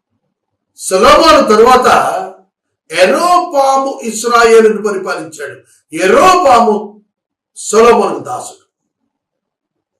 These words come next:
కుమారుడైన రెహబాము కింద నుంచి దేవుడు వారిని దాసుడైన యరొబాము కిందకు తీసుకొచ్చాడు. ఆ పది తెగల్ని,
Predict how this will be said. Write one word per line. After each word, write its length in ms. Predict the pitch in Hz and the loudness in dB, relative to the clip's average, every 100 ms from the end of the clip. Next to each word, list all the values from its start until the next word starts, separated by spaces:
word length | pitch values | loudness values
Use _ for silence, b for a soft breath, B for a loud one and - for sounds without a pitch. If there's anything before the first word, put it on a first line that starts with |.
| _ _ _ _ _ _ _ | _ _ _ _ _ _ _
కుమారుడైన 800 | - 214 247 339 349 339 320 226 220 | -2 2 4 4 4 4 2 2 2
రెహబాము 580 | 220 277 302 302 285 | 2 4 4 4 2
కింద 220 | 254 233 226 | -2 -2 -2
నుంచి 680 | 214 214 - 196 180 180 B B B | -4 -8 -8 -8 -8 -12 B B B
దేవుడు 380 | 131 254 330 294 | -4 -2 -2 -2
వారిని 340 | 262 226 208 | 0 2 0
దాసుడైన 1300 | - - - 254 330 370 - 339 277 240 220 - - B B 139 | -2 -4 0 2 2 2 0 -2 -2 0 -2 -4 -10 B B -6
యరొబాము 760 | 165 220 311 339 311 269 277 | 0 2 4 4 4 4 2
కిందకు 260 | 254 240 214 | 0 -4 -4
తీసుకొచ్చాడు. 520 | 220 - 214 214 196 | -6 -6 -6 -4 -4
ఆ 200 | 180 180 | -4 -6
పది 120 | 185 | -12
తెగల్ని, 440 | 185 185 - - | -12 -12 -12 -16